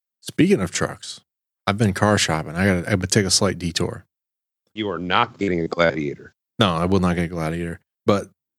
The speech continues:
Speaker 1: the new Silverado, the most value that I have found so far is the classic. What is it called? The Silverado Classic with the Trail Boss package is just a tick under forty thousand.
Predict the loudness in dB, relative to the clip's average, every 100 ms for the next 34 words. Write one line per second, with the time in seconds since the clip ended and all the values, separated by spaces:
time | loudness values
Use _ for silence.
0 | _ 2 4 4 4 2 2 2 2 2
1 | 2 0 0 -4 -10 _ _ _ _ 0
2 | 4 4 4 0 -2 2 4 4 4 2
3 | 0 0 0 -2 -2 0 0 0 -2 -2
4 | 0 -2 _ _ _ _ _ _ _ _
5 | _ 2 4 4 0 -4 -8 -8 -6 0
6 | 2 4 2 0 -2 -4 _ _ _ _
7 | -4 -4 -4 -4 -2 -2 -2 2 2 4
8 | 2 2 0 -2 -4 0 2 2 0 -4
9 | -8 _ _ _ _ _ _ 0 0 0
10 | 2 4 4 2 0 -2 -2 -4 -4 -8
11 | -10 -14 _ _ _ _ _ _ _ _
12 | -2 0 0 -2 2 2 2 -4 0 0
13 | -2 -6 0 4 4 4 2 2 2 2
14 | -2 -2 0 2 2 2